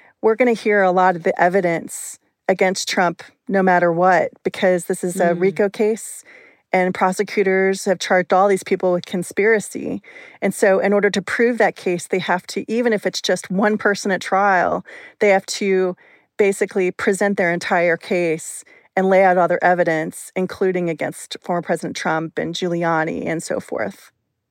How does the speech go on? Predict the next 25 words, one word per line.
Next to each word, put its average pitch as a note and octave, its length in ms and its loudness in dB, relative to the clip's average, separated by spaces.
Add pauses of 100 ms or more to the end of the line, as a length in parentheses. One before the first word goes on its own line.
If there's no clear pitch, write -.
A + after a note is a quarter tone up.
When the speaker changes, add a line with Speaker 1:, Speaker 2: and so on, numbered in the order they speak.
(160)
Speaker 2:
So G#3+ 180 2
if F#3+ 120 2
they're G3+ 120 2
broken F#3+ 400 2
up, F3+ 200 2
then E3 340 0
the E3 120 0
public, E3+ 440 -2
many E3 240 0
of D3+ 100 0
us D3+ 180 -4
will D3 300 -2 (760)
be E3 140 0
able E3+ 140 -2
to D#3+ 100 -2
see D#3+ 220 -6
the D3+ 80 2
strength D3 420 -4
of C3 280 -4 (340)
the D#3+ 100 0
case - 360 -4
potentially C#3+ 420 -2
against C3+ 560 -4
Donald C#3 320 0
Trump C#3+ 420 -2